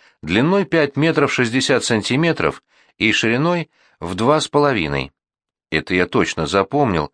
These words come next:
потому что Егор никому не дал работать, пока всё не промерил и не вычертил на вырванном из ученической тетради листе схему.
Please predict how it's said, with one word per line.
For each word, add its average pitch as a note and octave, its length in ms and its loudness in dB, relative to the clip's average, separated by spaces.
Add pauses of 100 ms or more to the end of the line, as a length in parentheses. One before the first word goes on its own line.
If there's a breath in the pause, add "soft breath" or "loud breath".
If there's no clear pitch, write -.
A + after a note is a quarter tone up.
(440 soft breath)
потому C#3+ 300 2
что - 160 -2
Егор D3 400 0
никому B2+ 380 0
не C#3+ 100 0
дал D3 200 2
работать, C3+ 600 -2 (280)
пока B2 300 0
всё - 220 0
не B2 180 2
промерил B2+ 680 0 (240)
и B2+ 100 -2
не C#3+ 160 4
вычертил C3 500 0
на G#2 200 2
вырванном G2 540 0 (120)
из E2+ 160 -2
ученической F2+ 640 -2
тетради F#2+ 460 0
листе F2 560 -2
схему. D2 600 -4